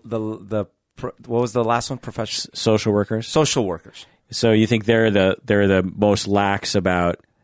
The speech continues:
Speaker 2: about it?
Speaker 1: Oh, though. Hmm. Um, yeah.
Speaker 2: Okay, and who's the most strict about it?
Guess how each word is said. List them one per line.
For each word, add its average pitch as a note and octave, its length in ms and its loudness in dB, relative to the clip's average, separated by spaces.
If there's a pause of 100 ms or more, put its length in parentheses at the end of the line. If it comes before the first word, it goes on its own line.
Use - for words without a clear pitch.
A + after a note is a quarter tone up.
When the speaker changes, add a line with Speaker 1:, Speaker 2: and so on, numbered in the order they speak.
(140)
Speaker 2:
about E2 320 -4
it? D#2 120 -8 (640)
Speaker 1:
Oh, D2+ 480 -14
though. C#2+ 300 -20 (160)
Hmm. F2 220 -14 (1160)
Um, A#2 1000 -2
yeah. C3 320 -2 (280)
Speaker 2:
Okay, G2 280 0
and G#2 160 0
who's A2+ 220 2
the G#2+ 100 2
most G2+ 240 2
strict - 380 -4
about E2 260 -6
it? - 140 -14